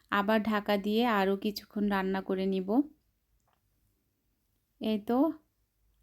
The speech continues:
আমি এটাকে ঢাকা দিয়ে আরও কিছুক্ষণ রান্না করে নিয়েছি। এখন কিন্তু আমার লাউটা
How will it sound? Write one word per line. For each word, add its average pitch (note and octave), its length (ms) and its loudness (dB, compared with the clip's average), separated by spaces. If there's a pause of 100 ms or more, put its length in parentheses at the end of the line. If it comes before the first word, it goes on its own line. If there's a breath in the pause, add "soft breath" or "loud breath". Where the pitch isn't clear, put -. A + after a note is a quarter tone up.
(140)
আমি A3 200 2
এটাকে A3+ 320 0
ঢাকা G#3+ 420 2
দিয়ে G#3+ 280 2
আরও G#3 240 4
কিছুক্ষণ A3 460 0
রান্না G3+ 300 2
করে G#3 240 0
নিয়েছি। G#3 420 0
এখন A3+ 320 2
কিন্তু G#3 280 -2
আমার G#3 220 0
লাউটা G3+ 580 0